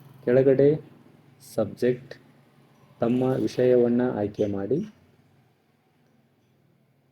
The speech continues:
ಆ ವಿಷಯವನ್ನು ಆಯ್ಕೆ ಮಾಡಿದ ಮೇಲೆ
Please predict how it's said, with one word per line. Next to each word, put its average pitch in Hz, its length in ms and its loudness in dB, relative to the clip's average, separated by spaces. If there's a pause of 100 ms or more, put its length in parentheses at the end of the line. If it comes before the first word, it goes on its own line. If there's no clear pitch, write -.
(640)
ಆ 120 180 2
ವಿಷಯವನ್ನು 139 800 2
ಆಯ್ಕೆ 110 280 0
ಮಾಡಿದ 117 360 0
ಮೇಲೆ 113 340 0